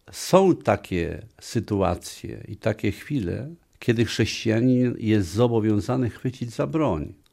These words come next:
Jest zobowiązany stanąć w obronie najwyższych wartości. Dlatego pochylamy się, i to robił Jan Paweł drugi, przed pomnikami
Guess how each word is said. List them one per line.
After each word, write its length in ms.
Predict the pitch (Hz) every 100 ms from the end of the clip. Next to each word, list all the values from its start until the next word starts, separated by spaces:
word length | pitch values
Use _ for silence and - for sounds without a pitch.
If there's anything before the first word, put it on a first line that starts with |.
| _ _
Jest 220 | 95 90
zobowiązany 1300 | 80 131 151 139 143 127 135 127 104 131 131 107 90
stanąć 560 | 90 - - 135 131 117
w 60 | 117
obronie 440 | 98 101 120 123
najwyższych 560 | 117 107 101 107 127 123
wartości. 720 | 156 156 208 165 - - 127 - - - - - - - - - - _ _ _
Dlatego 460 | 117 113 160 170 160
pochylamy 680 | 147 131 127 147 147 101
się, 640 | 92 - 90 87 101 135 147 -
i 60 | 107
to 160 | 117
robił 240 | 110 101 98
Jan 200 | 87 90
Paweł 320 | 107 113 120
drugi, 540 | 165 208 165 85 69 - _ _ -
przed 260 | - 101
pomnikami 1080 | - 120 110 104 - 104 90 85 85 107 151